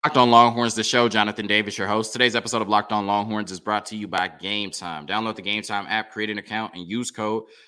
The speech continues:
Locked On for twenty dollars off your first purchase. On today's episode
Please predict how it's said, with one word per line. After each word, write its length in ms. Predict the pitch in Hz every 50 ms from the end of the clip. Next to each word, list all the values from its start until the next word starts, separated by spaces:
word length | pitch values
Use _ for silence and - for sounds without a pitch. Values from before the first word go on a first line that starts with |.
| _ _
Locked 360 | 92 98 107 110 110 - -
On 240 | 101 101 107 110 107
for 120 | - 98
twenty 300 | 92 - - 110 107 107
dollars 380 | 101 104 101 104 104 101 90 90
off 240 | 98 101 101 98 - -
your 140 | 101 101
first 400 | 95 - - 98 95 95 - -
purchase. 420 | - 104 104 101 - - 73 - - -
On 100 | 87 95
today's 320 | - - - 113 117 110 -
episode 480 | 113 110 - 95 - 107 104 107 107